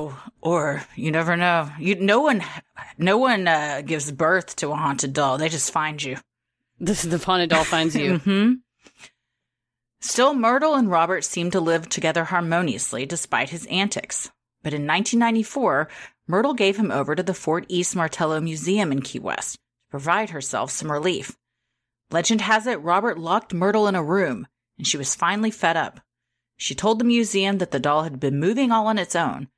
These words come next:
Speaker 1: and must be haunted. It was only a few months after ridding herself of Robert that Myrtle passed away.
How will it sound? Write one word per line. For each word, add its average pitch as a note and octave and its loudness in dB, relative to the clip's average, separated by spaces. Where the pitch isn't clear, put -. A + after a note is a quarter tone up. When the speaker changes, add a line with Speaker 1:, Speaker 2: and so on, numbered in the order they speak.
Speaker 1:
and C#3+ -2
must F3 -2
be - -8
haunted. D3 -2
It - -14
was C3+ -6
only E3 -2
a D3 0
few G3+ 0
months A3 0
after G#3+ 0
ridding C4 2
herself C#3+ -2
of C3 -4
Robert C3 0
that E3+ -4
Myrtle C3+ -2
passed C3 -4
away. D3 0